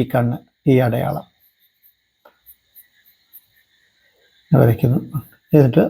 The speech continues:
നമ്മൾ ആ മുഖത്തിന് ഈ കണ്ണിൻ്റെ ഭാഗത്ത് നിന്ന് ഇങ്ങോട്ട് കൊണ്ടുവരുന്നു,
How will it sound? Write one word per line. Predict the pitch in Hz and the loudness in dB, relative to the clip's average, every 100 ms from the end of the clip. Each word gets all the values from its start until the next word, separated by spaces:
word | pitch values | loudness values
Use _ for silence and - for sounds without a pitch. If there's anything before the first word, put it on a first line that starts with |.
| 180 | 0
നമ്മൾ | 143 143 220 - _ _ _ - _ _ - _ _ _ _ _ - _ _ _ _ _ 156 | 2 2 0 -8 _ _ _ -20 _ _ -20 _ _ _ _ _ -20 _ _ _ _ _ 2
ആ | 143 | 4
മുഖത്തിന് | 131 123 143 131 | 4 0 2 4
ഈ | 127 | 4
കണ്ണിൻ്റെ | 139 131 123 131 120 | 2 2 2 2 0
ഭാഗത്ത് | 123 127 127 | 0 -2 -2
നിന്ന് | 123 | 0
ഇങ്ങോട്ട് | 123 123 123 | 0 -2 -2
കൊണ്ടുവരുന്നു, | 120 117 123 131 | -2 -2 -2 -2